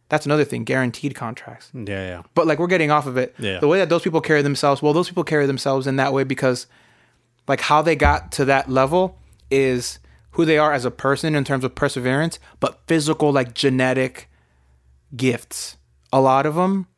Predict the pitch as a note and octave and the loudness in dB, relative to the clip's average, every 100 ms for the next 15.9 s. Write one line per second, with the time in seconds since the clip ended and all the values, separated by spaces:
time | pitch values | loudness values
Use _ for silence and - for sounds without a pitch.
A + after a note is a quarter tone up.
0 | _ _ _ _ _ _ C#3+ C#3+ E3+ C#3+ | _ _ _ _ _ _ -2 2 2 2
1 | - C3+ C#3 C3 C#3+ - C#3+ C#3+ E3 F3 | -4 -2 0 2 0 0 -2 0 2 2
2 | D3+ D#3 D3+ D#3 D3 C#3 C#3+ D3 D#3 C#3 | 2 0 2 0 0 0 0 -2 -2 0
3 | C3 C3 B2 B2+ A#2+ A#2+ A#2+ A#2 - _ | 2 2 0 0 0 -2 -4 -6 -8 _
4 | - - B2+ A2 C3+ E3+ G3+ - - _ | -18 -8 -6 -6 -2 0 0 -4 -12 _
5 | _ - - D3+ E3 C#3 B2+ D#3 E3+ F3+ | _ -8 -4 -4 0 2 4 2 0 0
6 | G3+ G3+ _ _ _ _ _ _ _ _ | -2 -4 _ _ _ _ _ _ _ _
7 | _ _ _ _ - C#3+ C#3+ - _ _ | _ _ _ _ -2 0 0 -2 _ _
8 | _ - D3+ C#3+ D3 C#3+ C3 C3+ - C3+ | _ -2 0 2 -2 -2 -2 -2 -2 -2
9 | C3+ - - E3 D#3+ C3+ D3+ C3+ A#2 G#2 | -2 -2 0 2 2 0 -2 -4 -8 -8
10 | - _ _ _ _ _ _ _ _ _ | -12 _ _ _ _ _ _ _ _ _
11 | _ _ - D#3+ E3+ D3 C#3+ D#3 D3 C3 | _ _ -4 0 2 2 2 0 -2 0
12 | C#3 C#3 B2 - C3 C3 A#2+ A#2 - - | 0 0 -2 -2 0 0 0 -6 -12 -20
13 | _ _ _ _ _ _ _ _ _ - | _ _ _ _ _ _ _ _ _ -2
14 | C3 C3 B2+ D3+ D3+ C3 B2+ B2+ A#2+ - | 0 0 0 0 0 -2 -2 -4 -6 -4
15 | C3 B2 A#2+ - - B2 A#2+ A#2 A2+ | -4 -2 -4 -6 -8 -6 -4 -6 -6